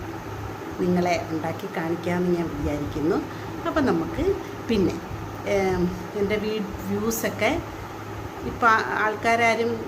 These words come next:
സബ്സ്ക്രിപ്ഷനൊക്കെ ഈ ഷോർട്സ് ഇടുമ്പോഴാണ് കൂടുതൽ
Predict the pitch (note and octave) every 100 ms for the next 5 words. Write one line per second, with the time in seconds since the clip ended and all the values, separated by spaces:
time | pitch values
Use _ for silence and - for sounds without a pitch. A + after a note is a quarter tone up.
0 | F#3+ A3 G3 - A3 G#3+ - A#3 A3+ A3+
1 | A3+ A3 A3+ A3 - G#3+ A#3 A#3 - C#4
2 | A3+ A3+ B3 A#3+ G#3+ G#3+ G#3 F#3 F#3